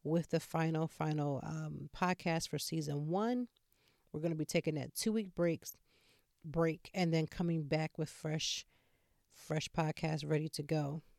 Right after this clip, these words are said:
It's Friday. You've made it. You made it. You made it. Grab yourself something that you love, whether it be a drink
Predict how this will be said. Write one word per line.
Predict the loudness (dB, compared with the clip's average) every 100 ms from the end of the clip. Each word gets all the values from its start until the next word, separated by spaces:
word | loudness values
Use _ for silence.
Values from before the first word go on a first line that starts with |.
| _ _ _ -20 -20 _ _ _ _ _ _ _ _ _ _ _ _ -6
It's | -4 -4
Friday. | 2 4 6 6 4 4 6 4
You've | 2 2 4
made | 4 6 6 6 6
it. | 6
You | 4 2
made | 4 4
it. | 2
You | 2 2
made | 4 4 4
it. | 2
Grab | 2 2 2
yourself | 2 0 0 0 0
something | -2 -2 -2 -2
that | -2 -2
you | -2
love, | 0 2 2 0
whether | 0 0 0
it | 0
be | 0 -2
a |
drink | -4 -4 2 2 0 -6